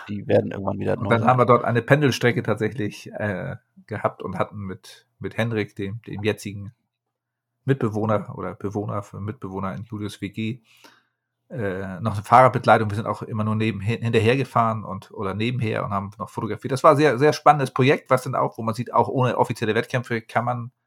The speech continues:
Speaker 2: Spaß haben und tolle Sachen erreichen. Das war sehr
Speaker 1: Richtig.
Speaker 2: spannend. Ja,
Speaker 1: Ja.
Speaker 2: auch mir selbst als Begleiter einfach die Organisation, das Ganze drumherum hat einfach Spaß gemacht.
Speaker 1: Richtig, genau. Das war, war, war wirklich super.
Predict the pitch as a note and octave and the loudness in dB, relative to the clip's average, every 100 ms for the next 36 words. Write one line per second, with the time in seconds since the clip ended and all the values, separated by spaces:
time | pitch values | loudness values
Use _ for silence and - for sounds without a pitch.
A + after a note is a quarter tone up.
0 | _ _ _ - - B2+ - A2 A2 G#2 | _ _ _ -2 4 4 4 0 0 -4
1 | G#2 - A2+ G#2+ - - - E2 - _ | -10 -4 -2 -2 -4 -10 -14 -18 -20 _
2 | _ _ _ _ _ _ _ - G2 F#2+ | _ _ _ _ _ _ _ -8 -6 -2
3 | G2 G#2 D#3 - - _ _ _ _ _ | -2 -2 -4 -8 -16 _ _ _ _ _
4 | _ _ _ _ _ _ G#2 G#2 A#2 A#2 | _ _ _ _ _ _ -2 -2 0 2
5 | A#2 G#2+ A2+ - G#2+ - - G#2 G#2 A2 | 2 4 2 2 -4 -2 -4 4 4 6
6 | G2+ G2 G2+ G#2 - A2 F#2+ - G#2 G2+ | 0 0 -4 -4 -4 -2 -2 -2 -4 -4
7 | G2+ G#2 G2+ G2 - G#2 G#2+ - - - | -6 -4 -4 -2 -4 -6 -8 -12 -14 -16
8 | - - - E2 - - C3 _ _ _ | -16 -18 -10 -8 -8 -12 -20 _ _ _
9 | _ _ _ _ _ _ _ G#2+ G2+ G2+ | _ _ _ _ _ _ _ -4 -4 -6
10 | - _ - G2+ G#2+ - _ - G#2 G2+ | -12 _ -6 -4 -6 -10 _ -8 0 2
11 | G2+ - G2+ F#2+ G2 G2+ G#2+ A2 A#2 A#2 | 2 0 -2 0 0 -2 -2 -4 0 6
12 | B2 | 6